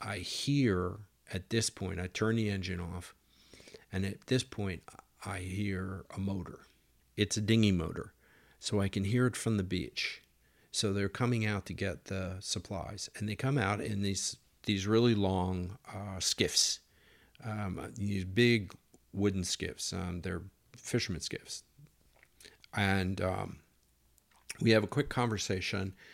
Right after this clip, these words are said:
and th-, the man standing in the center of the skiff is a Catholic priest. And he s-, says to us very,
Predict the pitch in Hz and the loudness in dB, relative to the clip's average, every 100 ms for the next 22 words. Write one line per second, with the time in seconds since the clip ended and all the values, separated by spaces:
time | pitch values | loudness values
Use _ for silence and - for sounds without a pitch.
0 | - - - - 98 101 104 101 104 - | -20 -20 -20 -6 0 0 0 -2 -4 -8
1 | - 101 98 - 123 95 98 101 110 120 | -16 -12 -12 -12 -8 -4 0 2 4 4
2 | 120 117 - 113 110 110 104 98 - 98 | 2 2 0 2 2 2 0 0 0 -2
3 | 98 95 - - 92 - 90 92 - 90 | -2 -4 -4 -2 -4 -4 -4 -4 -4 -6
4 | 87 - - - - - - 50 - - | -6 -6 -6 -6 -10 -8 -6 -6 -6 -10
5 | - _ _ _ - - _ - 95 92 | -10 _ _ _ -20 -20 _ -6 -4 -4
6 | 98 92 - 87 - 98 92 90 - 95 | -4 -4 -4 -4 -2 0 -2 -4 -4 -2
7 | 92 92 - - 92 104 | 0 0 -2 0 -2 -2